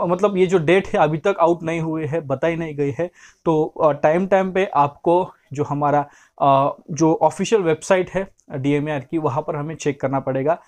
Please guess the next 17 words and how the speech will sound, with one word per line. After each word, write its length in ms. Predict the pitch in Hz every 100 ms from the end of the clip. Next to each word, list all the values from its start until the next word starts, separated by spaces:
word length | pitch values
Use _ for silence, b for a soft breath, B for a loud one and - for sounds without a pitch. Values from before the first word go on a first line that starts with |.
| B
फिर 120 | 208
आप 200 | 170 175
हमें 200 | 170 180 170
Instagram 360 | 156 185 190
पर 100 | 202
फॉलो 240 | 175 165 170
कर 140 | 170
सकते 300 | - 147 -
हैं, 100 | 175
वहाँ 240 | 156 143 147
पर 140 | 160
हम 180 | 139 147
इसके 240 | 147 - 165
अपडेट्स 360 | 135 143 175 -
आपको 260 | 143 - 196 B B -
देते 240 | 139 139
रहेंगे। 300 | 135 127 117